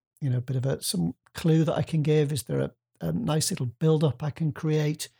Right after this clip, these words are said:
Are there any little clues that I can drop in at this point? Can I foreshadow something?" You know,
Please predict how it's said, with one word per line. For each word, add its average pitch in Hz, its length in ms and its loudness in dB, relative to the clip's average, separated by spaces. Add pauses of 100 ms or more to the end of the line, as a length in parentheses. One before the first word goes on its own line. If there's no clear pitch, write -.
(280)
Are 143 80 -2
there 139 100 2
any 131 100 4
little 123 320 -6
clues 143 460 0
that - 140 -12
I 143 60 -4
can 139 200 0
drop 139 340 -2
in 147 140 2
at - 100 -2
this - 160 -2
point? 151 440 -2
Can 139 120 -4
I 123 80 0
foreshadow 156 640 2
something?" 156 540 2 (680)
You 185 80 0
know, 151 100 2